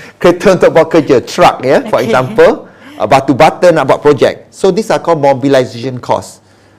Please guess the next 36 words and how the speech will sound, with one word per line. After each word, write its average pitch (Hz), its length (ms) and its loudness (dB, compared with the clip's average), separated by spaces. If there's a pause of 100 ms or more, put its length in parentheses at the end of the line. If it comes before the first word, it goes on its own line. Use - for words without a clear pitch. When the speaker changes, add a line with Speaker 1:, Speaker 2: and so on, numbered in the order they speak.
(100)
Speaker 1:
So, 185 320 -2
kadang-kala, 160 560 -2
ah, 117 240 -2
bank 143 320 -2
tak - 160 -12
tolong. 147 320 2
Bank 131 160 -2
kata, 135 240 -4
"You 151 80 -4
bayar 131 320 0
dulu, 139 400 0
you 117 80 -8
claim." 104 400 -6 (640)
Okey, 175 480 -10
kami 151 240 -2
bayar 135 320 2
dulu. 120 400 -2 (760)
Speaker 2:
Hmm. 196 480 -18 (180)
Speaker 1:
Dia 156 180 2
gunakan 147 540 0
resit 147 380 -4
tu, 226 120 0
dia 127 160 -8
claim 127 280 -6
dari 104 200 -2
bank. 85 200 -18 (420)
Speaker 2:
Mm-mm. - 420 -20
Speaker 1:
Bank 156 280 2
bayar, 196 560 2
bayar 117 240 -2
kepada 101 280 -10
kita. - 380 -20 (340)
Kita 139 280 -2 (160)
tolong 147 440 2 (360)
dengan 117 320 -6
modal. 104 400 -8